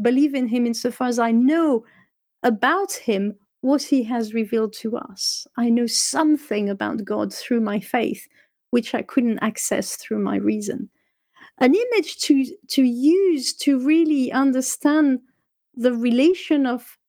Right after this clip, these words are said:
faith and reason, and it's my own, so it's very limited, and it's, it's a very, um, but,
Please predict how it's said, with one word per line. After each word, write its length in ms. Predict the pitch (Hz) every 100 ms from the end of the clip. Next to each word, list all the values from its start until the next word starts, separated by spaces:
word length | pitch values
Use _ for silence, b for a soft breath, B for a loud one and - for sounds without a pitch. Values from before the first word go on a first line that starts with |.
| _
faith 320 | - 277 262
and 180 | 226 220
reason, 340 | 233 214 196
and 200 | - 240
it's 180 | 262 -
my 240 | 262 262 269
own, 160 | 220
so 300 | 220 - 226
it's 300 | - 233 233
very 420 | - 277 302 233 - _ -
limited, 760 | 254 269 220 - 190 175 - _
and 200 | 196 190
it's, 340 | 202 202 - -
it's 260 | - 196 -
a 100 | 202
very, 480 | 214 208 214 208 -
um, 360 | 202 196 190 -
but, 240 | 214 -